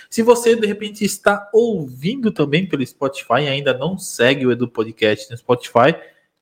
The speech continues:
começa a seguir aí que você vai ser avisado de todos os episódios que os, aparecerem nos próximos episódios aí do Edu Podcast. Além dos outros, são treze, esse é o décimo quarto episódio, né, do Edu Podcast, então você tem acesso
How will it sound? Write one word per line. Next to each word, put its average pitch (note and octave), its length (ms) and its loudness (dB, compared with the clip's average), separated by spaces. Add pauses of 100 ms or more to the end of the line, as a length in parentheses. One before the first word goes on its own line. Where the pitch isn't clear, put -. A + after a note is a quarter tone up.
(120)
começa B2+ 400 -2
a - 20 2
seguir E3 300 2
aí D3+ 200 4
que D#3+ 100 -10
você D#3 220 0
vai D3+ 120 2
ser D#3+ 140 -8
avisado D3+ 360 -2 (240)
de B2+ 80 0
todos E3+ 460 4
os D3+ 60 -2
episódios D3+ 800 2 (100)
que A3 400 -2 (240)
os, - 180 -4 (300)
aparecerem G3 520 0
nos D3+ 160 -4
próximos D#3+ 520 0
episódios C3 560 -2
aí A#2+ 160 6
do B2 80 -4
Edu B2+ 140 -6
Podcast. - 580 0 (300)
Além E3 300 2
dos - 500 -4
outros, F3+ 880 2
são C#3 260 -2 (120)
treze, D#3 360 4
esse B2 180 -4
é A#2 40 0
o G#2+ 80 -2
décimo D#3 420 -4
quarto C3+ 340 0
episódio, B2 600 0 (320)
né, G#2+ 180 -6
do G#2+ 140 -4
Edu G#2+ 180 -4
Podcast, A2+ 580 -2
então C3 360 -8 (180)
você - 140 -6
tem - 160 0
acesso C3 440 -2